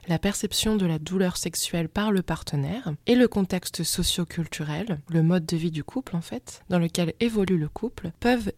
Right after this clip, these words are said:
exacerber la pression sexuelle ou induire une conduite d'évitement, perpétuant la détresse de la femme. La parole autour de l'endométriose s'est libérée.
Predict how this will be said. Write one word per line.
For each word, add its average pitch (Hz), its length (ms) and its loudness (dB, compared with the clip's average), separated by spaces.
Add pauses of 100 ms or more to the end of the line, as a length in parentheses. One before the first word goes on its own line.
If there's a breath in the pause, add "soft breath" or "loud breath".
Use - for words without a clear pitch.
exacerber 185 800 2
la 180 180 2
pression - 540 0
sexuelle 185 680 -4 (140)
ou 180 180 2
induire 202 420 2
une 180 120 4
conduite 190 420 0
d'évitement, 185 640 4
perpétuant 185 640 0
la 180 120 2
détresse 170 420 -2
de 175 80 2
la 156 100 -2
femme. 147 300 -6 (480)
La 185 160 8
parole 202 320 6
autour 190 220 2
de 175 100 6
l'endométriose 180 720 6
s'est - 240 0
libérée. 170 600 2